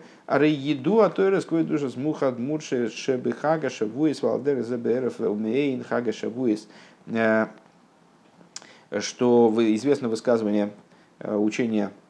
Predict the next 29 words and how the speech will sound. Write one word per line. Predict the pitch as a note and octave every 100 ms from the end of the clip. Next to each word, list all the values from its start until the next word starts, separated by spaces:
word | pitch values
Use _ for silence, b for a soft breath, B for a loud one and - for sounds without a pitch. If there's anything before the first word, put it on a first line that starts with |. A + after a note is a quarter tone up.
| _ _ _ _ _ _ - _ -
моего | - A2 A2
учителя, | G#2+ G#2+ G#2
моего | G#2 G2+
тестя | A#2 - G#2
Ребе, | G#2+ F#2
то | F2+
есть | E2 -
предыдущего | G2 A2 - G2+
Ребе, | B2+ F#3+ D3+
что | -
в | A2
праздник | C#3+ B2 A2 -
Швуис | B2 C3+ G2+ D#2 - - -
подобным | A2+ C3 G#2+ G2+ G#2+
образом, | A#2 G2 F#2 F#2 - b b b
э, | - G2+ G2
накануне | A2 A#2 A2+ G#2+ F#2
праздника | G2+ G#2+ C#3 -
Швуис, | - F3 C#3+ -
эйн | F#3 B3 A#3+
шлита | - G3 A3 E3
колках | B2+ A#2+ E3 D#3 -
ле-, | B2 A#2+ A#2+
лехацат | A#2+ A#2 A2+ D3+ D3+
шекнегет, | - C#3 F3 F3 B2+ A#2 B B B -
э, | A2+ A2+ A2+ - - - _ _ _
против-, | B2+ A#2+ C3 B2
противная | - B2+ D3 C#3 A2 G2+
сторона, | - A2 A2+ F3 B3+